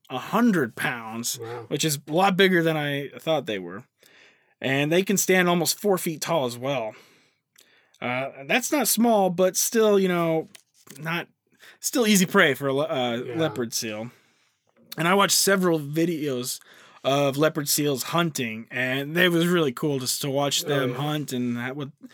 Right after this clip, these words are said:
Speaker 1: uh, and how they kill the penguins. So what they do actually is when hunting penguins, they patrol the waters near the edges of the ice, almost completely submerged,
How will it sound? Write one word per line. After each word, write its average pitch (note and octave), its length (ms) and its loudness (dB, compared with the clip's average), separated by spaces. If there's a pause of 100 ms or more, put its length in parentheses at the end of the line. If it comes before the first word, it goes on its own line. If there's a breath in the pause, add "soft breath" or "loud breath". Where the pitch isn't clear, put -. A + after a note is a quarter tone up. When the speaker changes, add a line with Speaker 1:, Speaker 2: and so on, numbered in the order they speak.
(400 loud breath)
Speaker 1:
uh, A#2 40 -8
and A#2+ 220 -4
how C#3+ 180 0
they C3 120 0
kill D3 220 -4
the C3 80 -4
penguins. D#3 440 -2
So F3+ 120 4
what F#3 160 2
they F3 100 4
do F3+ 320 4
actually D3+ 420 -2
is D3 220 -2
when E3 200 0
hunting D#3+ 360 -2
penguins, D#3+ 540 -2 (340 loud breath)
they D3 180 2
patrol F3 460 0
the A#3 80 2
waters C#3 720 2 (100)
near D#3 260 -2
the D3 220 -4
edges D#3 460 0
of C3 100 -4
the C3+ 160 -4
ice, C3 560 -4 (380 soft breath)
almost G3 500 2
completely F3+ 500 -2
submerged, D3 920 -2